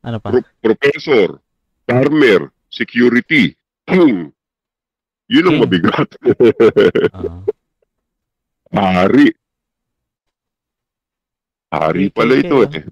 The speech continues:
Speaker 1: Ano to? Costume lang? Ba't may K K K siya sa, ano,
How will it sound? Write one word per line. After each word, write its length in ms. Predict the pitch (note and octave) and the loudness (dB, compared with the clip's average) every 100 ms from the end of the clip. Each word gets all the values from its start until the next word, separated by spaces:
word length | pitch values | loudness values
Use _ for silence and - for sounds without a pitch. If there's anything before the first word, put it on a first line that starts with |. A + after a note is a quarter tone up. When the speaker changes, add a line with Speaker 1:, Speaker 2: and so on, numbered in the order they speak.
| _ | _
Speaker 1:
Ano 180 | E3+ B3 | -12 -10
to? 200 | F#4 G#3+ | -10 -10
Costume 520 | D#3 B2 - C3 A2+ G2+ | -6 -8 -8 -10 -10 -10
lang? 280 | F#2+ A2+ | -12 -12
Ba't 120 | D#3 - | -16 -14
may 200 | F#3+ - | -16 -14
K 160 | C#3 | -14
K 160 | - A#2 | -12 -14
K 160 | A2+ | -12
siya 200 | G#2+ - | -14 -16
sa, 440 | G2+ G2 F#2 F2+ E2+ | -14 -12 -12 -12 -16
ano, 240 | F#2+ G2 | -18 -20